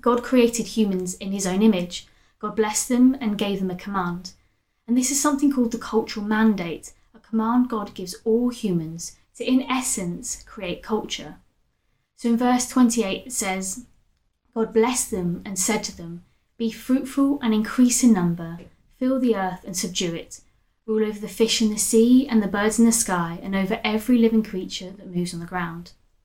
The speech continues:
So why did God create us in his image? It was because he wanted us to rule, to have authority over his creation.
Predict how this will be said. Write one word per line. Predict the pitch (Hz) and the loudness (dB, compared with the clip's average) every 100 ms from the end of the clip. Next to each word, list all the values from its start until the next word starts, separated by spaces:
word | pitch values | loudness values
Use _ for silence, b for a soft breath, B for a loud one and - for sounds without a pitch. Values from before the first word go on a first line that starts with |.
| _ _ _ _ _ _ _ _ _ _ _ _ _ _ _ | _ _ _ _ _ _ _ _ _ _ _ _ _ _ _
So | - 247 | -4 -2
why | 254 294 311 | 2 2 2
did | 320 - | 0 2
God | 233 | 2
create | 233 220 196 185 175 | 2 -2 -4 -4 -8
us | - | -8
in | - 185 | -6 -4
his | 180 | 4
image? | 240 175 196 - - - _ _ _ _ _ - | 6 6 0 -8 -10 -16 _ _ _ _ _ -8
It | 247 | -4
was | 254 240 | -2 -2
because | 285 285 302 | -2 2 2
he | 285 285 | 4 4
wanted | 226 220 214 220 | 4 2 2 -2
us | 170 - - | -2 -6 -6
to | 190 | 0
rule, | 214 190 185 180 - | 2 2 0 -6 -14
to | - | -10
have | - 226 | -4 -2
authority | 220 - 269 269 254 185 175 196 | -4 -2 2 4 2 0 -6 -6
over | 185 190 | -6 -6
his | 180 175 | -4 -6
creation. | - 190 185 - 170 175 | -4 -4 -2 -2 -4 -12